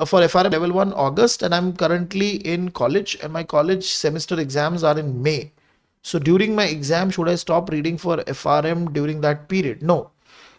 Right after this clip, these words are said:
What you should be doing is take out just half an hour, read the textbook. Don't solve anything, don't read anything new, but whatever you have completed, just read the textbook. Don't break the flow. This entire game of clearing the exam is to make sure that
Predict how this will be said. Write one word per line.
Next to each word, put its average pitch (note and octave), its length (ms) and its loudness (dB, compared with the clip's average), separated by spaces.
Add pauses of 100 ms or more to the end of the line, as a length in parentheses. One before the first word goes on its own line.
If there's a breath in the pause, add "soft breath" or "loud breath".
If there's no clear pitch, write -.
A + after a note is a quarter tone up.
(100 soft breath)
What F#3 180 6
you G3 60 4
should G#3 160 0
be A3 60 0
doing G3 260 6
is A#3+ 240 0
take F3+ 260 -2
out A3 120 4
just G#3 160 -4
half D#3 220 2
an C#3+ 120 2
hour, D#3+ 180 -2 (500 soft breath)
read F3+ 200 -2
the G3 80 8
textbook. - 420 -4
Don't F#3 240 2
solve E3+ 200 2
anything, D3+ 380 -2
don't E3 340 0
read D3+ 280 0
anything C#3+ 280 -2
new, C#3 340 -6
but D#3+ 160 -2
whatever F3 320 0
you G3+ 80 2
have G3+ 120 -2
completed, E3+ 440 -2
just F3+ 300 -2
read F3 200 -2
the E3 80 2
textbook. - 340 -10 (460 loud breath)
Don't G#3+ 300 4 (160)
break D#3+ 260 2
the D#3 80 4
flow. A#2+ 220 -6
This F#3 220 0
entire F#3+ 340 0
game D#3 480 2 (320 loud breath)
of D#3+ 200 0
clearing F3 300 2
the F3+ 100 2
exam C3+ 380 -2
is E3+ 140 -6
to F3 80 -4
make D3 180 -4
sure E3+ 160 -2
that E3+ 160 -4